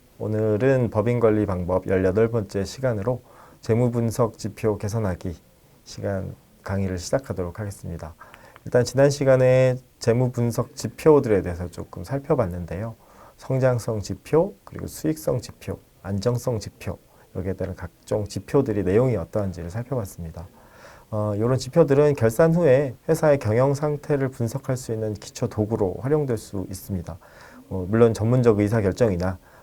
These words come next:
뭐 실질적인 경영 개선 방법을 제시해 줄 수는 없겠지만 경영진이 의사결정을 할 수 있고 그에 따라서 기초적인 데이터를 제공한다는 데 의미가 좀 있고요. 그리고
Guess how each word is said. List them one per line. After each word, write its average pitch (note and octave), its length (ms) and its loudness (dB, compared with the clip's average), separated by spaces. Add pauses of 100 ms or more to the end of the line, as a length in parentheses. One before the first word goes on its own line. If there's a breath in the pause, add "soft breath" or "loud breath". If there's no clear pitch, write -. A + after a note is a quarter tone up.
뭐 - 80 -8
실질적인 C#3+ 560 0
경영 A2+ 300 2
개선 A2 240 0
방법을 G2 420 -2
제시해 G2+ 320 -2
줄 G2+ 100 -6
수는 A2+ 240 -6
없겠지만 G2 680 -2 (480 loud breath)
경영진이 G#2 800 0
의사결정을 G2 720 -2
할 B2+ 80 -6
수 - 160 -10
있고 G2+ 420 -8 (400 loud breath)
그에 G2 240 -2
따라서 F#2+ 300 -6
기초적인 C3+ 600 0
데이터를 F#2+ 640 -4
제공한다는 F#2 640 -4
데 F#2 80 -6
의미가 G2+ 320 -2
좀 G#2 160 -4
있고요. F2 320 -14 (380 loud breath)
그리고 F2+ 360 -8